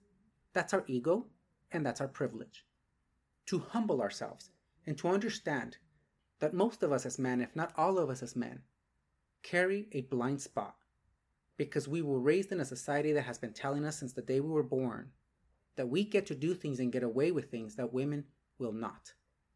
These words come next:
We accept it as if that's how things are, or that's how things are supposed to be.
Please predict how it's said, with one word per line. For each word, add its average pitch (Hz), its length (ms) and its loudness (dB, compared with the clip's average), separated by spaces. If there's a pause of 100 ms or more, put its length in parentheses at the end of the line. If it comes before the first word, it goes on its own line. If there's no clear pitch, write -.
(580)
We 156 140 4
accept 190 480 0
it 143 180 0
as 131 220 2
if 117 100 -4
that's 135 220 0
how 143 100 -2
things 127 340 -2
are, 120 360 -4
or 165 140 2
that's 143 160 0
how 131 80 -4
things 123 180 -4
are 113 60 -4
supposed - 380 -8
to 117 60 -8
be. - 280 -10